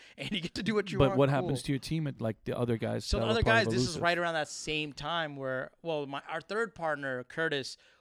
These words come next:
Speaker 1: we split ways long time ago, like, years before that.
Speaker 2: Right,
Speaker 1: But
Speaker 2: okay.
Speaker 1: my other partner was already like, "Hey, I wanna do a nine-to-five thing. I'm kinda tired of, like, the hustle and bustle every day of, like,
Speaker 2: So
Speaker 1: running this
Speaker 2: Elusive was,
Speaker 1: company."
Speaker 2: like, just you
Speaker 1: So
Speaker 2: at that
Speaker 1: Elusive
Speaker 2: point?
Speaker 1: was just me now,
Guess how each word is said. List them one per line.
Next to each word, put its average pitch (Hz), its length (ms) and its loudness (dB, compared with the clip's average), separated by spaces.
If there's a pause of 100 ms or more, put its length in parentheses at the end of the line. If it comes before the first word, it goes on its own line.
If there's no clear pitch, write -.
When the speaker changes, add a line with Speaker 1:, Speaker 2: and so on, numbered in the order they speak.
(120)
Speaker 1:
we 175 260 -6
split 151 400 -6
ways 135 200 -10
long 127 180 -8
time 127 240 -8
ago, 113 160 -12
like, 113 160 -10
years 120 240 -6
before 131 320 -10
that. 113 220 -12 (100)
Speaker 2:
Right, 123 280 -4
Speaker 1:
But 143 120 0
Speaker 2:
okay. 139 100 0
Speaker 1:
my 135 300 0
other 233 240 0
partner 120 680 -6 (440)
was 131 240 -8
already 147 680 -4
like, 117 240 -8
"Hey, 127 160 -10
I 117 80 -10
wanna 123 200 -10
do 110 120 -14
a 110 40 -16
nine-to-five 104 500 -18
thing. 104 200 -20
I'm 107 80 -20
kinda 110 260 -18
tired 110 300 -16
of, 104 80 -18
like, 101 160 -18
the - 80 -20
hustle 104 380 -14
and 98 80 -20
bustle 104 300 -16
every 107 180 -16
day 107 160 -14
of, 101 100 -14
like, 101 100 -10
Speaker 2:
So 143 120 0
Speaker 1:
running 120 140 0
this 127 40 0
Speaker 2:
Elusive 131 360 0
was, 120 180 -2
Speaker 1:
company." 113 140 -2
Speaker 2:
like, 107 100 -8
just - 260 -8
you 139 120 6
Speaker 1:
So - 40 4
Speaker 2:
at 202 140 2
that 196 80 -2
Speaker 1:
Elusive 214 240 0
Speaker 2:
point? 170 80 -2
Speaker 1:
was 156 100 -4
just 143 240 -8
me 123 160 -6
now, 95 320 -12